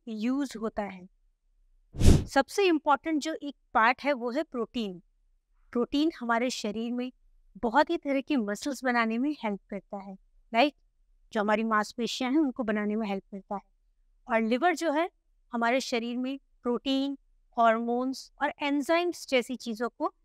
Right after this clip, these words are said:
सिंथेसाइज करने में हेल्प करता है। आप जानते ही हैं कि हॉर्मोन्स और एंजाइम्स भी हमारे लिए कितने ज़रूरी हैं, क्योंकि वो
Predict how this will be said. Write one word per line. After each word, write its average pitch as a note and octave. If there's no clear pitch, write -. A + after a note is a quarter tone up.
सिंथेसाइज D4
करने B3+
में B3
हेल्प G3+
करता G3+
है। F#3+
आप G#3+
जानते A#3+
ही D#4
हैं D4
कि C#4+
हॉर्मोन्स B3
और D4+
एंजाइम्स A#3+
भी D4+
हमारे A3
लिए A3+
कितने A#3
ज़रूरी G3
हैं, F#3
क्योंकि A#3
वो A#3